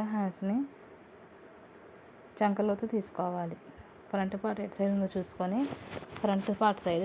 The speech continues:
చంకలోతు తీసుకోవాలి. ఇలా లోతు తీసుకుంటే చంకలో ముడతలు రావు. అటు ఆరు నుంచి ఇటు వన్ ఇంచ్ ఉండేలా మధ్యలో ముప్పావు ఇంచు ఉండేలా చూసుకొని డాట్స్ పెట్టుకొని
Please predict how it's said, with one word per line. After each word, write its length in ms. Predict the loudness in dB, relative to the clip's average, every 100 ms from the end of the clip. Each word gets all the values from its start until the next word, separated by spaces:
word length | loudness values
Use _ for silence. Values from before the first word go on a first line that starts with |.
| 2
చంకలోతు 460 | 2 2 4 4 4
తీసుకోవాలి. 600 | 2 2 2 4 4 2 -6 -6 2
ఇలా 160 | 6
లోతు 280 | 6 6 4
తీసుకుంటే 640 | 2 2 2 0 2 4 6 4 6
చంకలో 400 | 6 6 6 8
ముడతలు 400 | 6 6 4 6
రావు. 320 | 6 4 2 -2 -12 -20 -20 -20 -20 -20 -20 -20 -20 -20 -20 -20 -20 -20 -20 -20 -20 -20 -20 -20 -20 -20 -20 -20 -20 -20 -20 -20 -20 -20 -20 -20 -20 -20 -20 -20 -20 -20 -20 -20 -20 -20 -20 -20 -20 -20 -4
అటు 180 | -2 0
ఆరు 220 | 4 4
నుంచి 280 | 4 2 4
ఇటు 120 | 4 4
వన్ 180 | 4 4
ఇంచ్ 160 | 4
ఉండేలా 260 | 2 2 2
మధ్యలో 380 | 2 4 4 6
ముప్పావు 380 | 4 6 4 4
ఇంచు 220 | 2 2
ఉండేలా 260 | 2 2 2
చూసుకొని 480 | 0 -4 -2 0 2 0 -4 -20 -20 -20 -12 2
డాట్స్ 300 | 4 4 4
పెట్టుకొని 500 | 0 2 0 2 4